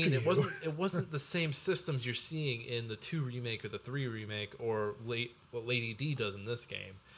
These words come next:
Speaker 1: It is
Speaker 2: And
Speaker 1: random script, randomly scripted.
Speaker 2: Yeah, but it's not like it's like, "Oh, they're gonna get me." No, once you figure out what they're doing, you can easily run around them like it's nothing.
Speaker 1: Yeah, I just, I can't do it.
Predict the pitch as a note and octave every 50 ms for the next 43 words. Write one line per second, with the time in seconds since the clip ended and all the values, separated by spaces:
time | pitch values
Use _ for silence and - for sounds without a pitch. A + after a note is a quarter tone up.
0 | - - - - - - - B2 A#2+ A#2 A2+ A2+ G#2 G2+ - A3+ A3 G#3+ A#2+ -
1 | - B2+ B2 C3+ C3+ C3+ D3 D#3+ D#3 D#3+ D#3 C#3 - - - C#3 C#3+ D#3 D3+ C#3
2 | A#2+ C3 C#3+ F3 G3 G#3 G3 E3 C3+ - - - E3 D3+ - - - F2+ - -
3 | - - - - - - - - - - - - - - - - - - - -
4 | - - - - - - - - - - - - - - - - - F#3+ B3+ C#4
5 | A#3+ - E3 D3 - - - - F#3 F3+ E3 - - F#3 G3+ A#3+ A3+ G3+ G3+ G3
6 | G3 G3 F#3 D3+ - - F3 D#3+ E3 - F#3+ G#3 A3+ A#3 A3+ G#3+ G#3 F#3+ F#3 F3+
7 | G3 G3 G3 A3 G#3 G#3 G3+ A3+ G#3+ F#3+ F#3 G3 A#3+ D4 A#3+ F3 F3 B3 C4 -
8 | - G#3+ G#3 A3+ A3 G#3 G3 G3 G3 F#3+ F#3+ G3 F#3+ G3 F3+ D3+ C#3 D3+ F#3 G#3
9 | F#3 D#3 D#3 F3 F#3+ F#3+ D3 D#3 F3 E3+ F3+ F3+ D#3 D3 E3 F#3 E3+ C#3+ C#3 C#3+
10 | F3+ G3 F3+ D3 B2+ C3 C3+ B2+ C#3 A#2+ - C3 B2+ E3 F3+ - - A2 A2 A2+
11 | B2+ A#2 - - - - A#2 A2 G#2+ G#2+ A2+ G#2 - G#2 G2+ - - A2 G2+ -
12 | - G2+ G2+ G2 -